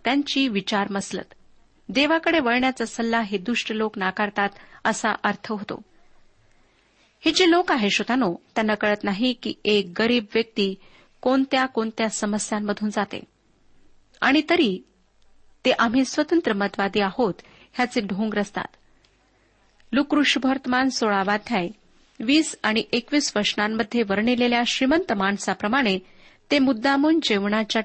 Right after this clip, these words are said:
टेबलावरून काही अन्न खाली पडू देतात, ज्याद्वारे ही गरीब व्यक्ती संतुष्ट व्हावी. ह्या ठिकाणी जे तत्व सांगण्यात आले आहे, ते आमच्या मंडळांमधल्या समाजातल्या काही लोकांना निश्चितच लागू पडते. त्यांच्या श्रीमंतीमुळे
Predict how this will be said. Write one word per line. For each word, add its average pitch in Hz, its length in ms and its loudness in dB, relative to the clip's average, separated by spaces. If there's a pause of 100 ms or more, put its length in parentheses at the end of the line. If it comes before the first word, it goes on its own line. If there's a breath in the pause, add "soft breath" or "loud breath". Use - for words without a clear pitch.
टेबलावरून 208 540 0
काही 196 360 0
अन्न 208 300 -2
खाली 202 220 -2
पडू 202 260 -2
देतात, 208 260 -4 (560)
ज्याद्वारे 220 440 2 (720 soft breath)
ही 269 60 0
गरीब 277 420 4
व्यक्ती 220 280 -2
संतुष्ट 214 520 -2
व्हावी. 196 300 -6 (680)
ह्या 302 200 0
ठिकाणी 311 480 4
जे 208 120 2 (120)
तत्व 233 260 -2
सांगण्यात 214 500 -4
आले 202 160 2
आहे, 214 320 2 (560 soft breath)
ते 254 160 4
आमच्या 262 360 2
मंडळांमधल्या 214 840 0
समाजातल्या 214 640 -2
काही 202 280 -2
लोकांना 208 360 -2
निश्चितच 254 580 -4
लागू 185 220 -2
पडते. - 300 -8 (680 soft breath)
त्यांच्या 294 300 4
श्रीमंतीमुळे 277 720 2